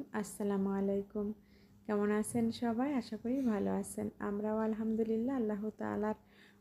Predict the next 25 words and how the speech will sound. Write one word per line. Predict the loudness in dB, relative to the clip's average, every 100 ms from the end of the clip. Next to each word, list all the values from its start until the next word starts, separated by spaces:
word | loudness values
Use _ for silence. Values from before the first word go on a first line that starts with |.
| -2
অশেষ | -2 0 -2 2
রহমতে | 4 4 4 2 2
ভালো | 2 4 2
আছি। | 2 -2 -4 -6 -6 -16 -20 -20 -20 -20 -20 0
নতুন | 2 4 6
আরও | 6 6 4
একটা | 4 0
ব্লগ | 2 4 4
নিয়ে | 4 4 4
চলে | 2 4
এসেছি | 2 0 -2 -2
আপনাদের | -2 -2 -2 0 0
মাঝে। | 0 0 -2 -2
আজ | -2 -2
হচ্ছে | -4 -4 -6
শুক্রবার, | -6 -8 -6 -2 -4 -6 -6
সবাইকে | -6 -4 -4 -4 -6
জুম্মা | -2 -2 0
মোবারক | 0 -2 -2 -2 -4 -4
জানিয়ে | -4 -2 0 2
আমি | 2 0
আমার | 0 -2
ব্লগটা | -4 -4 -6 -8 -6 -6
স্টার্ট | -10 -10 -10 -8
করলাম। | -4 -2